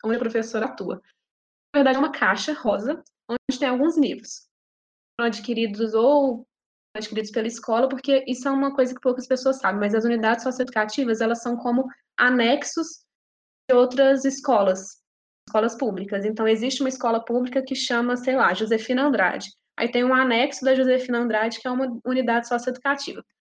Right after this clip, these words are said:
Então, tem livros que foram adquiridos por intermédio da, do meio público mesmo, como seriam adquiridos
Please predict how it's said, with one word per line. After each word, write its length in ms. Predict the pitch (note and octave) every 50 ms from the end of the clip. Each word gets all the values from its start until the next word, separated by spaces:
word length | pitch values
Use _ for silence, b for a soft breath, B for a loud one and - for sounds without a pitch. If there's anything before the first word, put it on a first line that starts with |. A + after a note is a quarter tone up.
| _ _ _ _ -
Então, 80 | C4+
tem 200 | B3+ D4 D#4 E4
livros 360 | D#4 C4+ C4 D#4 D#4+ F4 E4+ -
que 80 | -
foram 200 | - C4+ B3+ B3+
adquiridos 680 | B3 A#3+ - - B3 A3 A#3 A3 A3+ B3 A#3 - - _ _
por 140 | - B3+ A#3+
intermédio 540 | B3 B3 B3 B3 A#3+ A3+ A3 A3 G#3+ A3 G#3
da, 300 | G3+ A3 A3 A3 G#3+ G3+
do 120 | G#3 G3 A3
meio 220 | A3 A3 A#3 A3+
público 320 | - A#3+ G#3+ A3+ A#3 - B3
mesmo, 340 | A#3 A3 A#3 D4 D#4 D#4
como 160 | D4+ - A#3+ A#3+
seriam 300 | A#3+ B3+ A3+ A3 A3 G#3+
adquiridos 760 | G#3+ G#3 - - A3+ G#3+ G#3 G3+ G3+ G#3 G#3 G#3 - -